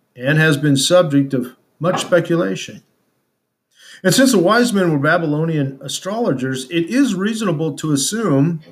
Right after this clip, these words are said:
they were men who had seen the star during the regular observations of the heavens. Men who were familiar with the night sky would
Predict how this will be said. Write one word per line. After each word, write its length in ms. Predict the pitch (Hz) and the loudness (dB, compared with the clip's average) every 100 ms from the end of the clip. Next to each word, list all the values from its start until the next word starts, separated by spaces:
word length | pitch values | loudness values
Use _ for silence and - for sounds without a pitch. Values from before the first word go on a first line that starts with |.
| - 139 | -10 -2
they 120 | 151 | 0
were 220 | 175 185 | 2 2
men 440 | 156 139 139 143 | 2 4 4 2
who 340 | 151 139 127 - _ _ - | 0 -2 -4 -10 _ _ -8
had 120 | 135 | -4
seen 260 | - 226 | -2 -2
the 80 | 208 | -2
star 380 | - - 131 147 | -2 2 4 4
during 300 | 139 143 151 | 2 0 2
the 100 | 147 | 0
regular 500 | 135 139 139 139 139 _ | 2 4 4 2 -2 _
observations 800 | 123 123 131 127 123 120 127 123 | -14 -8 -4 0 0 -2 -6 -6
of 80 | 131 | -6
the 80 | |
heavens. 640 | 127 180 196 - _ - - _ _ _ - | -4 -4 -6 -12 _ -20 -20 _ _ _ 2
Men 360 | 147 190 190 | 4 6 6
who 200 | 156 156 | 6 6
were 380 | 143 135 131 123 - _ | 6 4 2 -4 -12 _
familiar 680 | - 151 151 180 208 170 123 | -6 0 4 4 4 2 2
with 200 | 127 123 | -2 -4
the 80 | |
night 320 | 135 139 139 135 | 0 2 2 -2
sky 720 | - 170 180 156 117 123 - _ _ _ | -6 -2 0 0 0 -2 -8 _ _ _
would 440 | 143 151 147 139 | 0 2 0 -2